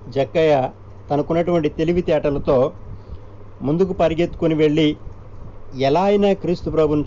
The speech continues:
చూడాలని ఆ త్రోవలో ఉన్నటువంటి ఒక మేడి చెట్టునెక్కి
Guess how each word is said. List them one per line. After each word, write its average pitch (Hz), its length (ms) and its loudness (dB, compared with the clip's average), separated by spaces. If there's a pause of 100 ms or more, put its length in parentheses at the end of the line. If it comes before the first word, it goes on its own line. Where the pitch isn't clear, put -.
చూడాలని 143 640 2 (480)
ఆ 123 100 -2
త్రోవలో 165 520 2
ఉన్నటువంటి 139 760 0 (640)
ఒక 123 160 -4
మేడి 180 460 2
చెట్టునెక్కి 139 640 -2